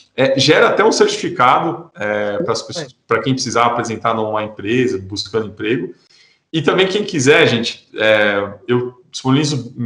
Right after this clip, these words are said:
Speaker 1: é, dicas toda semana, to-, não todo dia, mas toda semana, sobre mídia programática no meu perfil do Instagram, que é Edu Sani, só Edu Sani. Então, arroba Edu Sani, vocês busquem
Speaker 2: E
Speaker 1: lá
Speaker 2: você
Speaker 1: que
Speaker 2: tem
Speaker 1: tem
Speaker 2: um,
Speaker 1: lá.
Speaker 2: você tem um podcast também, né?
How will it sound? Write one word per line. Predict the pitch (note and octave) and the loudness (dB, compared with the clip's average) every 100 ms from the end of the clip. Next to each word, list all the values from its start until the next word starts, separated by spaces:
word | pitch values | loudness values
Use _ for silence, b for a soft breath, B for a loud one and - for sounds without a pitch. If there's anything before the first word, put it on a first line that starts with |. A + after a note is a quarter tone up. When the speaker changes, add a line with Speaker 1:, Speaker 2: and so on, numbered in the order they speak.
| A#2 - | -10 -10
Speaker 1:
é, | G#2 | -8
dicas | - E3 F#3 A#2 - | -4 -2 -2 -4 -2
toda | - D#3 | 0 0
semana, | C3+ A#2 G#2 A#2+ C#3+ A2+ | 2 0 2 2 4 2
to-, | - C3 B2 - - | 2 2 0 -6 -8
não | B2 | -8
todo | E3 E3+ | -2 -2
dia, | A#2+ C3 | 0 -2
mas | C#3+ B2 | -2 -2
toda | C3 | -4
semana, | - A#2+ C3 - B - | -4 -2 0 -2 B -10
sobre | - D3+ D3+ | 0 2 4
mídia | C3+ C3 C3 | 4 2 2
programática | A#2+ A#2 A#2 C3 - | 2 4 4 2 0
no | D3+ | -2
meu | D3 D3+ | 0 0
perfil | E3+ F3 - A#2 - | 0 -2 0 0 -2
do | A2 | -6
Instagram, | - C3+ B2 - | 0 2 2 0
que | - G#2 | -6 -4
é | G#2 G#2 G#2+ - - | 0 0 -4 -8 -4
Edu | A2+ A#2 B2+ | -4 0 -2
Sani, | - B2+ C#3 D3 D#3+ - _ _ _ | 0 2 4 2 -6 -12 _ _ _
só | - C#3+ | -4 -2
Edu | C3 | -2
Sani. | - G2+ - _ _ _ b b b b b - | -6 -10 -14 _ _ _ b b b b b -8
Então, | G2 G2+ G2 F#2+ - _ | -6 -4 -6 -10 -14 _
arroba | F#3 A#2+ A#2 A#2+ | -8 -4 -2 -2
Edu | A#2 | -4
Sani, | - G#2+ - | -6 -8 -10
vocês | - | -12
busquem | - A2+ A2 A#2 | -10 -6 -4 0
Speaker 2:
E | |
Speaker 1:
lá | G#2+ A#3 | 4 4
Speaker 2:
você | B3+ | 4
Speaker 1:
que | B3 | 2
Speaker 2:
tem | C4 | 2
Speaker 1:
tem | B3+ | 4
Speaker 2:
um, | D#3 | 2
Speaker 1:
lá. | |
Speaker 2:
você | G3+ G3 A#3+ | 0 0 0
tem | B3 | 0
um | |
podcast | - B3 B3+ A#3 B3 B3 - | 0 0 0 -2 -2 -4 -10
também, | - F#3 F3 D#3+ | -8 -2 -2 -2
né? | D#3 | -4